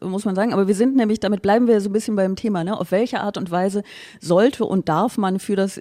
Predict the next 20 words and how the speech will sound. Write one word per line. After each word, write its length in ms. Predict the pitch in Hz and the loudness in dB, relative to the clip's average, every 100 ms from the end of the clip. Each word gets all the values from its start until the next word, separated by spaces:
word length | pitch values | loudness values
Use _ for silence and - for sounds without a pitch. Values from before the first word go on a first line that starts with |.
| - | -8
äh, 140 | 160 | -8
Klima 500 | - 214 220 190 - | -6 -4 -2 -2 -2
demonstrieren? 600 | 208 208 214 - 220 240 - - - | -2 -2 -4 -6 -6 -6 -10 -20 -8
Ich 160 | - - | -6 0
finde, 500 | 277 294 294 277 247 - | 4 6 4 4 0 2
ähm, 480 | 220 220 220 208 - _ - - - - | 4 4 2 -2 -8 _ -20 -20 -20 -20
du, 260 | - 170 | -14 -12
du 160 | - 196 | -6 -2
kannst 240 | 208 208 | 0 0
das 120 | 196 | 0
machen. 420 | 185 208 285 277 240 | 0 0 2 2 2
Ich 140 | 202 | 0
finde 180 | - 208 | 2 2
nicht, 220 | 202 262 | 2 0
dass 140 | 214 - | -2 -2
man 140 | 196 | -2
eine 200 | 165 185 | -2 -4
Torte 360 | 185 196 196 - | -2 -2 -2 -4
auf 180 | 185 - | -6 -6
ein, 280 | 170 175 | -4 -4